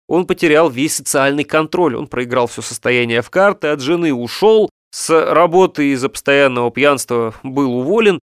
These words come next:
и, одним словом, никаких хороших последствий повреждения мозга для нас не имеют. Отсюда очень обидно, что долгое время в истории нашей медицины практиковалась такая страшная вещь, как лоботомия. Она заключалась, по сути, в том же самом.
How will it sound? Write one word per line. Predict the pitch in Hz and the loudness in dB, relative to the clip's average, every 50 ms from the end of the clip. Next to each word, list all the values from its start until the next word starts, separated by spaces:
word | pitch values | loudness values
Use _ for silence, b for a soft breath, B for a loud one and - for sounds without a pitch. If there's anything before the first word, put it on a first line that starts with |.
| _ _ - | _ _ -12
и, | 135 147 170 165 160 - 135 | -10 -8 -8 -6 -6 -6 -4
одним | - 143 127 139 135 | -6 -4 -4 -6 -8
словом, | - - 170 180 175 160 139 131 131 135 | -6 -4 -2 0 0 0 -2 -4 -6 -8
никаких | 151 151 - 151 - 143 127 | -6 -4 -4 -4 -4 -6 -4
хороших | - 120 123 131 123 - 120 | -2 -2 -2 -2 -2 -6 -8
последствий | - 143 139 - 208 196 - - 170 | -8 -8 -6 -4 -6 -6 -6 -6 -6
повреждения | - 151 139 135 135 127 117 131 139 139 135 123 120 117 | -4 -4 -2 -2 -2 -2 -2 -2 -2 -2 -2 -2 -2 -2
мозга | 113 117 131 156 165 160 151 156 165 165 165 165 156 - - _ - | -2 -2 -2 -2 -2 -2 0 2 2 4 4 2 2 -2 -6 _ -16
для | 120 120 117 117 | -10 -8 -8 -6
нас | 120 127 135 131 - - _ - | -6 -4 -6 -6 -6 -10 _ -10
не | 131 139 143 143 143 139 | -6 -4 -2 -2 -2 -2
имеют. | 127 127 120 123 123 117 _ _ _ _ - | -2 -4 -4 -4 -4 -6 _ _ _ _ -8
Отсюда | 127 - - 180 160 160 | -6 -4 -2 -2 0 0
очень | 151 - - 143 | 0 0 0 -2
обидно, | 143 143 170 233 202 214 | -2 -2 -2 -2 -2 -4
что | 202 - _ _ - | -4 -4 _ _ -2
долгое | 143 165 170 165 139 151 143 139 | 0 0 0 2 2 2 2 2
время | 135 143 147 143 131 127 | 2 0 0 0 -2 -2
в | 120 127 | -4 -6
истории | 120 - - 139 131 127 | -8 -6 -6 -4 -4 -4
нашей | 120 117 120 - - | -4 -6 -6 -8 -8
медицины | 120 127 123 135 - - 214 214 202 | -10 -10 -10 -10 -8 -8 -6 -6 -6
практиковалась | - 147 - - - - 135 131 143 147 143 131 | -6 -8 -8 -8 -6 -4 -2 0 0 -2 -2 -4
такая | - - 120 - 123 | -6 -8 -8 -6 -8
страшная | 120 - 117 131 131 - - 117 120 | -6 -4 -2 -2 -2 -2 -4 -6 -4
вещь, | 135 180 185 - | -4 -4 -4 -4
как | - 131 131 - _ _ - | -4 -6 -6 -6 _ _ -4
лоботомия. | 135 139 143 139 135 139 - - 135 131 131 131 123 120 120 113 101 - _ _ - | -2 -2 0 0 -2 -2 -2 -2 -2 -2 -2 -4 -6 -6 -6 -8 -8 -10 _ _ -10
Она | 135 160 202 202 | -6 -4 -2 -2
заключалась, | 175 - - 131 117 - 170 160 143 120 - - _ _ _ _ _ _ _ | -2 -4 -6 -8 -4 -2 0 0 0 -2 -4 -10 _ _ _ _ _ _ _
по | - 160 | -10 -8
сути, | - - 233 - 131 | -6 -8 -8 -8 -10
в | - | -6
том | - - 185 160 123 | -2 0 0 0 -2
же | 127 117 | -4 -6
самом. | - - 139 127 123 120 120 117 110 | -4 -2 -2 -2 -2 -2 -4 -8 -10